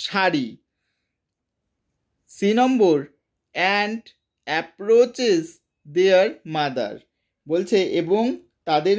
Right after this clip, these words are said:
মায়ের কাছে যায়। ডি নম্বর, বিকাশ was a postal service employee, ডাক পরিষেবার কর্মী ছিল বিকাশ। দেখো, আমি তোমাদেরকে পাশে পাশে নাম্বার দিয়ে লিখে দিয়েছি।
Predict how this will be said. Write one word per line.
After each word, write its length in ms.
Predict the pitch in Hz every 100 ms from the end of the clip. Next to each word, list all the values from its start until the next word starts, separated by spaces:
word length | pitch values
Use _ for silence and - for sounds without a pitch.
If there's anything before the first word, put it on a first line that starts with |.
| 202
মায়ের 320 | 202 196 220 - _ _
কাছে 360 | 139 143 - 190 175 - _ - 135
যায়। 280 | 151 120 101 117 _ _ _ _ _ -
ডি 160 | 147 196 233
নম্বর, 360 | 254 240 180 156 - - 151
বিকাশ 360 | 175 - 226 254 226
was 200 | 214 226 196 185
a 20 | 175 175
postal 440 | 175 185 - 220 233 247
service 500 | 214 208 190 190 233 - - 156
employee, 540 | 160 139 120 110 - - _ _ _ _ _ 123
ডাক 340 | 139 143 208 - -
পরিষেবার 540 | 165 170 175 180 190 233 -
কর্মী 300 | 160 156 160 175
ছিল 140 | 185 175 220 - -
বিকাশ। 380 | 143 127 110 90 - - _ _ -
দেখো, 220 | 143 147 185
আমি 100 | 190 202
তোমাদেরকে 500 | 214 220 220 220 170 143 - _ _ _ _
পাশে 260 | 147 156 220 208
পাশে 200 | 233 233 185
নাম্বার 280 | 160 165 175 185
দিয়ে 140 | 240 208
লিখে 220 | 180 190 156
দিয়েছি। 360 | 135 117 -